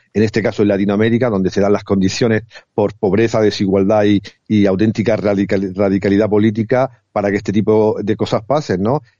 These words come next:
Y es un nuevo estallido, como tú has dicho, eh, siguiendo, pues, la estela del Capitolio, que está demostrando que la calle, y la calle más violenta, la calle más dura, la calle más reivindicativa,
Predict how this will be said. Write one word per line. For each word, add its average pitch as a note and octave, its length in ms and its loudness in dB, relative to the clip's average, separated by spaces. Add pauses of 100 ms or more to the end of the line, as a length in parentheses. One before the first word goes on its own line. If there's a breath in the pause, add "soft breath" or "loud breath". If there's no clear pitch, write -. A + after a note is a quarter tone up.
Y A#2 100 0
es B2 100 -2
un C#3 180 2
nuevo C#3+ 200 4
estallido, C#3+ 440 0
como G2 220 -4
tú A2+ 100 0
has A2 80 0
dicho, C3 400 -2 (280 soft breath)
eh, G2 260 2
siguiendo, A2+ 460 0
pues, G2+ 120 0
la G2 100 0
estela A2+ 260 -2
del A2+ 120 0
Capitolio, A#2+ 640 0 (240 soft breath)
que - 80 -6
está - 180 -2
demostrando C3 760 0 (180)
que A2+ 160 0
la G#2 120 2
calle, C#3 480 0 (180)
y A2+ 80 -4
la G#2 100 0
calle A#2+ 200 0
más A#2+ 160 -2
violenta, A2 600 2
la G2 100 0
calle A2+ 220 0
más A2 240 -4
dura, A#2 260 2
la G2+ 140 0
calle A2 240 2
más A2+ 240 0
reivindicativa, A2 920 0